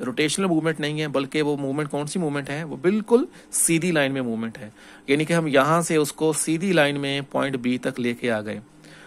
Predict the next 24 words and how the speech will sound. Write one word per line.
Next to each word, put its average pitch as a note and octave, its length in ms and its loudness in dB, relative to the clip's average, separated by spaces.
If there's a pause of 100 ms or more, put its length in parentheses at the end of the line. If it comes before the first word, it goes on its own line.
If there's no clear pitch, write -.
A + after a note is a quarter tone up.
(160)
तो - 180 -8
ऐसी G#3+ 720 4
मूवमेंट D3+ 520 -2
जिसमें D#3 520 -4
कोई D#3 200 0
चीज़ C3+ 420 -2
स्ट्रेट C#3+ 720 -2
लाइन B2+ 300 2
में C3 120 0
मूव A#2+ 220 -2 (100)
करे, A#2 280 -4 (440)
सीधी D3 480 0
लाइन C3+ 280 0
में C#3 120 -2
मूव B2+ 180 -4
करे, A#2 400 -6 (420)
वो D#3 460 4 (360)
हरकत B2+ 360 4 (320)
लीनियर C#3 460 0
और C3 220 -2
रेक्टिलिनियर C#3 680 0 (120)
मोशन C#3+ 280 -6
कहलाती A#2+ 500 -10
है। A2+ 100 -14